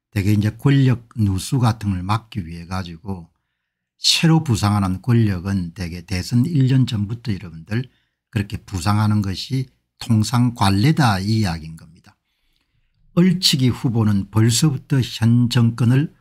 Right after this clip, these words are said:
흔드는구나. 아마 최상병 특검 법안을 본인이 당대표가 되면은 시행을 옮기겠다. 뭐 이렇게 이야기하니까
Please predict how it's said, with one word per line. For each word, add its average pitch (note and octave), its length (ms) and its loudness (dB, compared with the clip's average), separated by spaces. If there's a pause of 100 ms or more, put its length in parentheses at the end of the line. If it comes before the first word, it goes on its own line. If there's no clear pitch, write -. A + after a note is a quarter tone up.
(120)
흔드는구나. G2 880 -4 (300)
아마 F#2+ 280 -6
최상병 A#2+ 960 0 (680)
특검 C#3+ 480 0
법안을 G#2+ 580 2 (400)
본인이 A#2+ 440 4
당대표가 A#2 720 2
되면은 A#2+ 480 0 (320)
시행을 A2+ 520 2
옮기겠다. A2+ 760 -2 (360)
뭐 G2 180 -20
이렇게 A#2+ 400 2
이야기하니까 F#2 840 -6